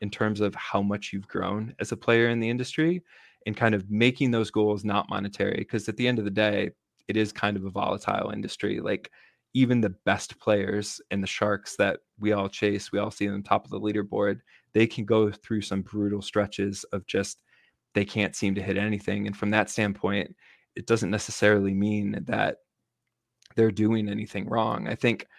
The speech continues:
one of the earliest mistakes I made early in my own process and career is just, one, chasing other people's success. It's really easy to see somebody in a community you're in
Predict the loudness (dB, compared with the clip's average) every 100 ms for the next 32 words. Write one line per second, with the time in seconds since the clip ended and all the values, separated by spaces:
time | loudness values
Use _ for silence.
0 | -20 _ _ 4 4 4 2 0 2 4
1 | 4 2 -4 -12 0 2 2 -6 -16 _
2 | -4 -2 -2 -2 -2 -4 -6 -12 _ _
3 | _ -2 0 0 -2 -4 -4 -2 -4 -8
4 | -2 -2 -2 -8 -8 -8 -4 -2 0 -2
5 | -2 -4 -4 -10 -18 -20 -20 _ -8 -8
6 | -8 _ _ _ _ _ _ _ _ _
7 | _ _ _ _ 2 4 4 0 2 2
8 | 2 0 0 0 0 0 0 0 -4 -8
9 | -2 2 2 -2 -12 -18 -20 _ -8 4
10 | 6 8 6 4 2 0 -2 -2 -2 -2
11 | 0 0 2 2 0 0 -4 -4 -4 -2
12 | -2 -2 -2 0 0 -2 -4 -6 -10